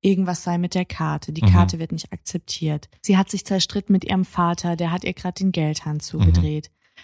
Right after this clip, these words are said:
Speaker 1: Ah, sie hat dann eine neue Fintech-App, die will sie unbedingt ausprobieren beim Bezahlen. Ach, ups, das geht ja noch gar nicht. Oh, wie doof. Könntest du hier kurz
Speaker 2: Mhm.
Speaker 1: übernehmen? Und dadurch, dass sie sich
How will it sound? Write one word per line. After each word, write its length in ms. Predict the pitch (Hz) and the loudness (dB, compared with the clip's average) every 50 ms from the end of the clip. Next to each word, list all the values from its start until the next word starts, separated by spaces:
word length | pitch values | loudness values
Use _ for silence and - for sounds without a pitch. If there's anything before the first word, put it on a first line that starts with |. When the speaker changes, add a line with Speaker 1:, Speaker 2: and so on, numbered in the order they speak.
| - _ _ | -20 _ _
Speaker 1:
Ah, 120 | - 226 233 | 2 2 4
sie 160 | 208 214 202 | 4 4 2
hat 80 | 202 190 | 4 2
dann 140 | 202 196 | 2 2
eine 100 | 190 190 | 4 4
neue 220 | 190 190 190 196 196 | 4 4 4 2 0
Fintech-App, 760 | - - - 208 208 202 - - 185 180 - - 185 180 - | -2 0 0 2 2 2 2 -2 -4 -4 -4 -6 -6 -6 -4
die 120 | - 185 170 | -4 -2 -2
will 100 | 180 170 | 0 -2
sie 80 | 180 | -2
unbedingt 380 | - - 196 196 190 190 185 - | 0 2 2 2 2 2 0 0
ausprobieren 540 | - 185 190 - - - 175 175 180 175 180 | 0 -2 -2 -2 -6 -6 -4 -2 -2 0 0
beim 160 | 180 180 180 | 0 0 0
Bezahlen. 320 | 175 - - 196 185 185 - | -2 -2 -2 -2 -2 -2 0
Ach, 180 | - 233 - - | -2 -2 -2 -2
ups, 240 | - 247 240 - - | -6 -6 -6 -4 -6
das 120 | 233 214 | -6 -6
geht 220 | - - 240 247 240 | -4 -2 -2 0 2
ja 100 | 240 220 | 4 4
noch 200 | 208 202 185 - | 4 4 2 0
gar 200 | - 190 185 185 | -4 -2 0 0
nicht. 220 | 185 185 - - | 0 -2 -2 -2
Oh, 100 | 202 196 185 | -4 -2 -2
wie 100 | 196 180 | -2 0
doof. 340 | - 202 208 202 185 - | 2 2 2 2 0 -2
Könntest 420 | - - 180 180 180 175 170 - - | -6 -4 -4 -4 -2 -4 -8 -8 -4
du 100 | 185 185 | -4 -2
hier 180 | 190 220 226 | -2 -2 -4
kurz 280 | - - - 233 - - | -2 -2 -2 -2 -2 2
Speaker 2:
Mhm. 80 | - 117 | 4 4
Speaker 1:
übernehmen? 520 | 107 90 - 220 - 95 240 247 277 - _ _ _ _ _ _ - - - - _ _ _ _ | 6 8 8 6 6 6 4 2 0 -2 _ _ _ _ _ _ -20 -20 -20 -20 _ _ _ _
Und 160 | - 185 190 | 2 2 4
dadurch, 260 | 214 214 233 247 240 | 4 2 2 0 -2
dass 160 | - 240 220 - | -2 -2 -2 0
sie 80 | 233 | -2
sich 240 | 202 196 208 - - | -2 -2 -2 -4 -6